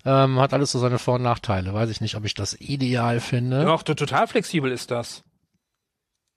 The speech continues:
Speaker 1: Ja, gut, du
Speaker 2: Also
Speaker 1: kannst
Speaker 2: ich schicke
Speaker 1: eigene Schritte noch dazwischen
Speaker 2: Ja,
Speaker 1: schalten,
Speaker 2: ja, ja,
Speaker 1: die dann eben
Speaker 2: ja.
Speaker 1: nicht dazugehören.
Speaker 2: Checkout
Speaker 1: Macht,
Speaker 2: Step
Speaker 1: macht man
Speaker 2: eins,
Speaker 1: ja
Speaker 2: zwei,
Speaker 1: meistens
Speaker 2: drei,
Speaker 1: auch.
Speaker 2: vier, fünf, sechs, sieben,
Speaker 1: Genau, ja,
Speaker 2: acht, neun,
Speaker 1: so.
Speaker 2: zehn, ganz viele. Darum, und
Speaker 1: Ja.
Speaker 2: die anderen zusätzlich schicken, finde ich schon sehr sinnvoll.
Speaker 1: Ja.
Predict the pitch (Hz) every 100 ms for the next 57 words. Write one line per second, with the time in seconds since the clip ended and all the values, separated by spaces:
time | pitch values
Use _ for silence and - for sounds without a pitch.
0 | _ _ _ _ _ _ _ - 117 147
1 | 143 113 113 151 156 156 170 165 - 156
2 | 170 156 - 190 175 156 147 143 202 247
3 | - 143 147 233 135 123 202 131 127 127
4 | 220 127 147 127 - 151 127 123 110 107
5 | - 202 190 180 - 160 160 175 185 139
6 | 131 127 156 123 156 147 151 151 156 151
7 | - 165 151 151 - 156 156 151 - 151
8 | 139 143 - 143 143 135 127 127 117 98
9 | - - 101 123 139 - 123 98 117 107
10 | 107 - 101 87 - 147 147 127 117 156
11 | 175 170 175 156 - - 185 165 147 -
12 | - 139 135 127 - - 139 - 123 117
13 | 110 98 95 95